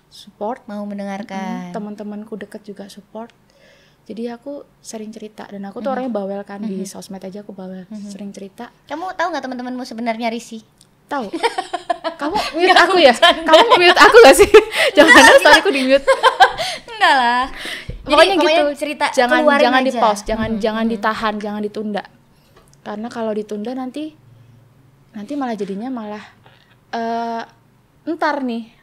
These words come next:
Speaker 1: akan
Speaker 2: Mhm.
Speaker 1: ada masanya ketika kita nggak kuat
Speaker 2: Mhm.
Speaker 1: banget.
Speaker 2: Meledak ya.
Speaker 1: Mm-mm.
Speaker 2: Mhm.
Speaker 1: Karena energi yang kita bangun itu akan ngefek banget ke anak kita yang
Speaker 2: Mhm.
Speaker 1: butuh support kita.
Speaker 2: Mhm.
Speaker 1: Tapi sebenarnya lebih, lebih ke anakku sih yang mensupport aku.
Speaker 2: Hmm.
Speaker 1: Jadinya untuk,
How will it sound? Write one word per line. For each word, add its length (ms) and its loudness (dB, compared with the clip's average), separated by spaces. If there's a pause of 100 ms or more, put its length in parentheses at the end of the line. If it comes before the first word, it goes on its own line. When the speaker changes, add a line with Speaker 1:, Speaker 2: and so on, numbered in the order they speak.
(120)
Speaker 1:
akan 220 -6
Speaker 2:
Mhm. 100 -6
Speaker 1:
ada 120 -4
masanya 440 -6
ketika 320 -12
kita 320 -12
nggak 240 -8
kuat 380 -4
Speaker 2:
Mhm. 100 -18
Speaker 1:
banget. 240 -10 (600)
Speaker 2:
Meledak 520 -4
ya. 220 -10
Speaker 1:
Mm-mm. 220 -14 (100)
Speaker 2:
Mhm. 240 -16
Speaker 1:
Karena 260 -8 (140)
energi 400 -8
yang 120 -8
kita 220 -16
bangun 300 -12
itu 220 -12 (100)
akan 320 -18
ngefek 280 -18
banget 240 -16
ke 80 -18
anak 200 -18
kita 220 -18
yang 160 -8
Speaker 2:
Mhm. 60 -10
Speaker 1:
butuh 220 -12 (380)
support 380 -20
kita. 340 -14
Speaker 2:
Mhm. 340 -20 (720)
Speaker 1:
Tapi 140 -8
sebenarnya 380 2
lebih, 220 -4
lebih 260 -2
ke 140 -10 (260)
anakku 380 -10
sih 180 -10
yang 140 -6
mensupport 500 -12
aku. 380 -20 (100)
Speaker 2:
Hmm. 300 -12 (140)
Speaker 1:
Jadinya 360 -8
untuk, 220 -10